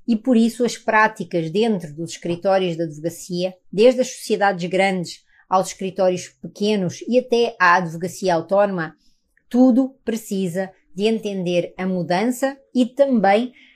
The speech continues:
de trazer essa proposta, ahm, de mudança naquilo que oferecemos, na forma como oferecemos, na nossa atitude, no nosso comportamento. E é exatamente isso,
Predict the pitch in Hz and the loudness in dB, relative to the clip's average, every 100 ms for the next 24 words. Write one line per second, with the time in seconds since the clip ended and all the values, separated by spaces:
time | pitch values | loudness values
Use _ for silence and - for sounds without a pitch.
0 | - 196 214 220 214 170 190 202 190 185 | -6 -4 -2 0 0 2 0 0 -2 -8
1 | - 180 180 175 180 - 202 - _ - | -8 -6 0 0 0 -4 -6 -8 _ -6
2 | 180 175 170 175 208 151 196 208 175 185 | -2 0 0 -4 -6 -2 0 2 4 4
3 | 208 - 180 160 - _ 175 175 190 180 | 4 0 -2 -2 -8 _ -8 -6 -4 -4
4 | 175 180 175 170 160 - - - 233 254 | -4 -4 -2 -4 -6 -10 -8 -2 0 0
5 | 220 185 170 - 180 175 165 170 165 160 | 0 -4 -8 -2 0 0 -4 -8 -8 -10
6 | - - 214 220 220 - _ 170 175 175 | -12 -2 0 0 -2 -8 _ -8 -6 -4
7 | - 156 - _ 220 233 185 208 196 185 | -4 -4 -6 _ -6 -4 -6 -10 -10 -6
8 | 196 175 190 180 - 202 170 143 147 _ | -6 -6 -8 -10 -4 -2 -2 -6 -12 _
9 | _ - - _ 269 196 523 523 - 233 | _ -20 -20 _ -4 6 8 8 4 -2
10 | 214 202 262 - 220 190 175 - - 240 | 0 0 0 0 0 0 -2 -4 0 2
11 | 226 - 147 | 0 -2 -8